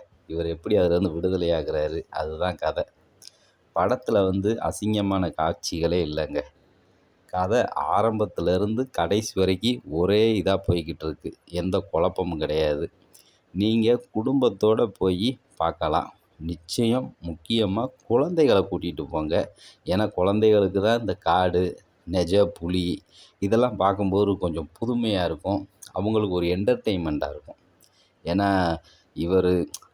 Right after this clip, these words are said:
ஒரு பழைய நல்ல ஃபேமஸான நடிகர்னா அதுல ஆயிரம் விஷயத்த நம்ம குறைகள் கண்டுபிடிக்கலாம், நிறைகளை சொல்லலாம். இவர் வந்து நம்மளை மாதிரி ஒரு ஆளுன்னு வச்சுக்கோங்களேன், இன்னைக்கு தான் முன்னேறி வந்துகிட்டு இருக்காரு. ஆகையால இந்த படம் அருமையான படம் தான்,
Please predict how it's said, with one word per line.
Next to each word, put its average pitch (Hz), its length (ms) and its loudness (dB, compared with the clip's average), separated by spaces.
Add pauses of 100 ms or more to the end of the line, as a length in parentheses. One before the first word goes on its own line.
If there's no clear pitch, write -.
(160)
ஒரு 85 200 -4
பழைய 98 360 4 (380)
நல்ல 85 300 -4
ஃபேமஸான 113 640 0
நடிகர்னா 107 480 2
அதுல 104 200 4
ஆயிரம் 98 360 4
விஷயத்த 107 380 0
நம்ம 98 280 0 (140)
குறைகள் 95 440 2
கண்டுபிடிக்கலாம், 85 760 -2 (220)
நிறைகளை 85 420 0
சொல்லலாம். 80 500 -4 (360)
இவர் 98 240 0
வந்து 98 320 0 (640)
நம்மளை 90 320 0
மாதிரி 95 280 0
ஒரு 85 180 2
ஆளுன்னு 82 300 0
வச்சுக்கோங்களேன், 78 560 -8 (180)
இன்னைக்கு 92 320 -2
தான் 104 200 -2
முன்னேறி 90 360 -4
வந்துகிட்டு 78 440 -12
இருக்காரு. 78 380 -4 (400)
ஆகையால 101 580 2
இந்த 98 200 0
படம் 117 300 0
அருமையான 123 480 0
படம் - 320 -10
தான், - 140 -16